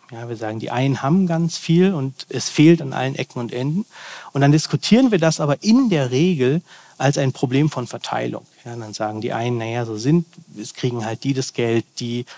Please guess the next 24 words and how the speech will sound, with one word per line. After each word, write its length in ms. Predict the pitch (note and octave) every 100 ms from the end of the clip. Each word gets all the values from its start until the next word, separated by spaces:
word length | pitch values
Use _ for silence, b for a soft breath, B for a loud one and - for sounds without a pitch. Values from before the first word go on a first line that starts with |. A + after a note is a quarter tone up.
| B
auf 120 | - -
den 160 | A#2
Märkten 380 | A2+ A#2 C#3 -
die 20 |
besten 340 | A#2 A2+ - B2+
Renditen 520 | A#2 A#2 A#3 - G3+
erzielen." 480 | E3 D3+ F3 E3+ D3
Dann 100 | A2+
sagen 260 | G#2+ A#2
andere, 320 | B2 C3 C3
"Das 140 | A#2 -
finden 200 | - C3
wir 60 |
aber 120 | A#2+ A#2+
nicht 160 | B2
gut, 340 | - A3+ G#3 -
wir 120 | B2
wollen 180 | A#2 A#2+
das 180 | -
da 220 | - A#2+ B2
wegnehmen 480 | E3+ E3 D3+ C#3
und 120 | B2 G#2
woanders 340 | - B2 B2+
hinpacken." 500 | - G3+ - D3+ D3+